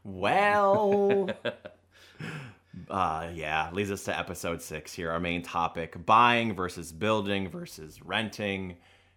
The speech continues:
Speaker 1: You're gonna pay.
Speaker 2: Absolutely.
Speaker 1: And you
Speaker 2: Um,
Speaker 1: decide.
Speaker 2: a-, a-, and when you look at, all right, so we all know what's going on, and we've talked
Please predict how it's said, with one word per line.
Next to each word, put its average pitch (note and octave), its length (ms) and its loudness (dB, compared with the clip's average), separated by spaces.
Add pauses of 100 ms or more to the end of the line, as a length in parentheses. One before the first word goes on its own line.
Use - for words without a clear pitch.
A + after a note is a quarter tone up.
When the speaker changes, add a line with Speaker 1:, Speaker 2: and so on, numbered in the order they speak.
(120)
Speaker 1:
You're G2 120 -6
gonna G2 160 -2
pay. C2+ 340 -2 (1000)
Speaker 2:
Absolutely. G#2 680 4
Speaker 1:
And - 60 -12
you - 60 -6
Speaker 2:
Um, G#2 380 8
Speaker 1:
decide. A2 140 -2
Speaker 2:
a-, D3 160 2
a-, D3+ 140 2
and D3 280 2 (1040)
when C3+ 300 2
you C#3 180 4
look C3 400 2 (100)
at, B2 380 4
all C#3+ 80 4
right, C3+ 80 2
so E3+ 80 2
we D#3 100 8
all D#3 120 8
know C#3 120 4
what's B2 160 4
going A2+ 220 4
on, G#2 200 4
and G#2 60 0
we've G#2+ 140 -2
talked G#2 320 4